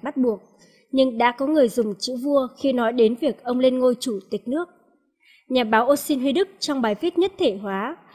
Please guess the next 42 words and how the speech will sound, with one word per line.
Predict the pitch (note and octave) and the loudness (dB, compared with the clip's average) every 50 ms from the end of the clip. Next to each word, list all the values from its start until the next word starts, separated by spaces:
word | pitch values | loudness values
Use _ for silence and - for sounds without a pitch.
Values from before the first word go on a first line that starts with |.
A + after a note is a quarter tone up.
| - - _ | -20 -14 _
đã | A#3 A#3+ A#3+ A#3+ | -4 -4 0 0
viết | F#4+ F#4 - | 0 0 2
rằng | D#4 C4 A#3 G3+ G3 F#3+ G3+ - _ _ _ _ _ _ _ | 0 0 0 0 -4 -8 -12 -16 _ _ _ _ _ _ _
nước | C4+ D4+ G4+ G4 - - | 2 2 2 2 0 0
cũng | - D4 E4 - | 0 0 0 2
chỉ | - - D#4 A3+ F#3+ G#3 | 2 2 2 2 0 0
nên | B3 C4 C#4 C4+ B3+ - | 0 2 2 2 0 -4
có | A#3 A#3+ | -2 0
một | D4 D#4 A3 - - | 2 2 0 0 -2
vua. | B3+ C4 B3 A#3+ A#3 A#3+ - _ _ _ _ _ _ _ _ _ _ _ _ _ | 0 0 0 0 0 -6 -12 _ _ _ _ _ _ _ _ _ _ _ _ _
Ông | - B3+ B3 B3 | -2 0 0 2
Nguyễn | B3 C4 - | 0 0 -2
Phú | - B3 | -4 -6
Trọng | B3 - E4+ C4 - F#3+ | -2 0 -2 -2 -2 -4
sau | - - - C4+ C#4 | -12 -6 -4 -2 -2
khi | B3+ - D4+ | -2 -2 -2
được | A#3+ C4 A#3 - - | 0 2 0 2 2
đề | A#3+ A3 | 0 0
cử | G#3+ - - A#3+ G#3 G3 - | 0 2 2 2 2 2 0
nắm | G3+ G#3 A#3+ | -4 -6 -6
cả | - - D4+ F#3+ F3+ | -6 -6 -6 -6 -4
hai | - C#4 C4+ | -4 -4 -4
chức | C4 - E4 D4+ - | -4 -4 -8 -6 -4
vụ | F4 D#4 A3+ G#3+ - _ _ _ _ _ _ _ - _ G#3 | -4 -4 -4 -4 -6 _ _ _ _ _ _ _ -20 _ 0
đã | A3 A#3 B3 | 0 2 4
bác | C4 D#4+ F4+ F4 - | 4 2 2 2 2
bỏ | D#4 B3 F#3 | 2 2 0
khẩu | - - C4 G3+ G3 F#3 A3 | 0 -4 -4 -4 -4 -2 -2
hiệu | B3 A3 G#3 | -2 0 0
nhất | A#3+ D#4 F4+ F#4 - | -2 -4 -4 -2 -2
thể | E4+ - G3 | -2 -2 -2
hóa. | G3+ G#3+ G3 F#3+ F#3+ G#3+ B3+ D4 - _ _ _ _ _ _ _ _ _ _ _ _ _ _ _ - | -2 -6 -6 -6 -8 -8 -10 -14 -20 _ _ _ _ _ _ _ _ _ _ _ _ _ _ _ 0
Tuy | C#4 C4 | 0 4
nhiên, | C4 C4 B3+ B3 A#3+ - | 4 4 4 4 0 -6
không | - - D#4+ D4+ | -4 -4 -2 0
thấy | D4 C4 C4 | 2 2 4
ông | A#3+ D#4 D4 C#4 B3+ | 4 2 2 2 0
đả | A#3+ G3 C#3 | 0 -2 0
động | G3+ A3+ A3+ G#3 G#3 | -2 -2 -2 -2 -4
gì | G3+ - B3 A#3 G#3 | -6 -4 -4 -4 -4
tới | - - G#3 G#3 | -2 -4 -4 -4
chữ | - D4 | -4 -8